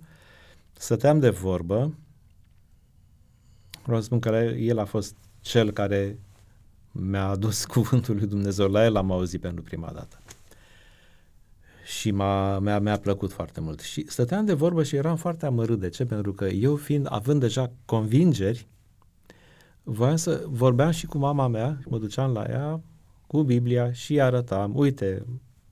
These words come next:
porunca a doua, uite ce spune, uite, nu e bine asta, uite, așa se face." Vorbeam despre multe lucruri, în multe lucruri era de acord și când a-, atingeam, uh, lucruri sensibile care aduceau atingere Bisericii Ortodoxe, ea spunea, "Uite,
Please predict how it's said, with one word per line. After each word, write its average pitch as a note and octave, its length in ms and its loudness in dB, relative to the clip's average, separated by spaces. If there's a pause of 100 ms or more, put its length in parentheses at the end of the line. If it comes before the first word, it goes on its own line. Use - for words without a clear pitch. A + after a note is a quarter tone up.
(120)
porunca A#2 400 -2
a A2 60 -2
doua, G2 340 -6
uite - 200 -10
ce - 140 -12
spune, - 380 -12
uite, - 200 -10
nu A#2+ 160 -4
e - 180 -4
bine - 300 -10
asta, - 280 -18
uite, - 300 -10 (380)
așa A2 260 -4
se A#2 120 -2
face." A#2+ 320 -4 (1500)
Vorbeam D3+ 560 4
despre A#3 260 2
multe G#3 340 4
lucruri, A#2+ 420 4
în A2+ 60 4
multe F3+ 220 2
lucruri F#3 300 2
era D3 180 2
de C#3+ 100 2
acord C3 520 2 (320)
și - 180 -10
când C3 180 0
a-, B2+ 200 2
atingeam, B2+ 580 0
uh, B2+ 480 0
lucruri B2 320 -2
sensibile A#2 760 2
care G#2+ 360 -4
aduceau G#2+ 480 -2
atingere A2 480 0
Bisericii G2 500 -6
Ortodoxe, G2 500 -6
ea A2 60 -2
spunea, A2 220 -8
"Uite, G#2 280 -4